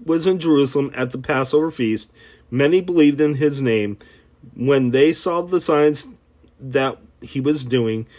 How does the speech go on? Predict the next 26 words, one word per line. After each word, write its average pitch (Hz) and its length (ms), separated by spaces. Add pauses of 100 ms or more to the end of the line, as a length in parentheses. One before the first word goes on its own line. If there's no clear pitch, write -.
(200)
His, 143 420 (300)
but 131 380
Jesus, 151 560 (320)
on 151 180
his 165 240
part, 127 480
did 135 160
not 131 240
entrust 143 440
himself 139 380
to 131 100
them, 104 280 (380)
because 151 280
he 151 80
knew 147 260
all 143 220
people 117 520 (280)
and 135 160
needed 147 520 (180)
no 135 340
one 147 280
to 151 220
bear 131 300
witness 120 420
about 110 380
man. 104 380